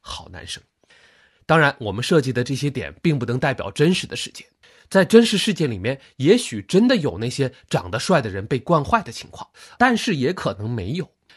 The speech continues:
不过，刚才我们证明了关荣荣的观测并不足以推出他那样的结论。关荣荣对帅哥的歧视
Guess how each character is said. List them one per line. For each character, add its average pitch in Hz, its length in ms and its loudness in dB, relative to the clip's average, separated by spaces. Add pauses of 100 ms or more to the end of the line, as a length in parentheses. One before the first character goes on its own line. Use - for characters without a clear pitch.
(260)
不 127 80 -6
过， 156 280 2
刚 170 200 4
才 160 160 4
我 143 100 4
们 104 100 -2
证 139 160 0
明 107 140 -4
了 120 160 0 (220)
关 240 200 8
荣 247 200 6
荣 170 180 4
的 208 80 6
观 139 240 2
测 - 260 -4 (140)
并 226 220 4
不 156 100 2
足 131 320 -2
以 120 200 -4
推 135 280 0
出 123 320 -4
他 113 220 -6
那 117 100 -2
样 90 160 -4
的 87 80 -10
结 87 220 -12
论。 110 120 -12 (460)
关 143 160 4
荣 139 160 6
荣 127 140 4
对 135 120 2
帅 147 280 2
哥 123 120 4
的 120 80 0
歧 113 300 -2
视 135 340 -2